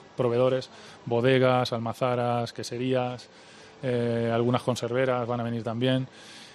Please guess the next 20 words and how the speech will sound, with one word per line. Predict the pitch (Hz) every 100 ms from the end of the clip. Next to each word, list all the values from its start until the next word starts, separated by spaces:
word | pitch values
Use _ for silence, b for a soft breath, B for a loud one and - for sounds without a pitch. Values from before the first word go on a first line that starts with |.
| B
Y | 139
los | 131
hemos | 123 135 123
invitado | 131 135
para | 131
que | 123
estén | 139
con | 123
nosotros, | 113 131 - 107 - -
tanto | 117 110 117
en | 113
nuestro | 117 - 117
cuarenta | 113 123 127
aniversario | 127 123 135 131
como, | 139 120 113 110 104 107
como | 113 110
en |
la | 110 107
propia | 104 123 113
feria. | - 117